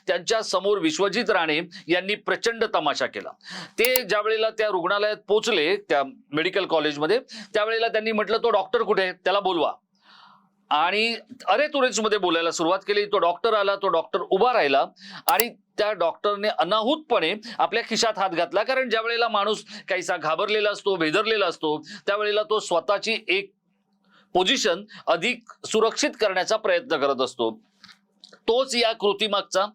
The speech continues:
उद्देश होता. ते म्हणाले, "खिशातला हात काढा." तो तोंडावर लावलेला मास्क काढा. आता खरं तर तो, आता सध्या कोविडची साथ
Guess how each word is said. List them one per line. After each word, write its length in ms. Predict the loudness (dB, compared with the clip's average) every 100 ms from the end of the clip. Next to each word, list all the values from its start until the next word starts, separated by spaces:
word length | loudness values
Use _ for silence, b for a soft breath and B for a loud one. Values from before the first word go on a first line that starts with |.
| B -2
उद्देश 360 | 0 0 -2
होता. 220 | -4 -6 -10 B B B
ते 80 | 0
म्हणाले, 320 | 2 0 -2
"खिशातला 520 | -4 -4 -2 0 -2 -2
हात 140 | -4 -4
काढा." 200 | -4 -4 -8 _ _ _ B B B B _
तो 100 | -2
तोंडावर 420 | 0 2 2 2
लावलेला 400 | 0 0 2 0
मास्क 320 | 2 0 0 0
काढा. 180 | 0
आता 260 | 0 -2 -2 0
खरं 200 | 0 0
तर 320 | 2 2 2 -4 B B B
तो, 180 | -4 0 -2
आता 200 | 0 0
सध्या 360 | 0 0 0
कोविडची 520 | 2 0 2 0 0 0
साथ 300 | 0 0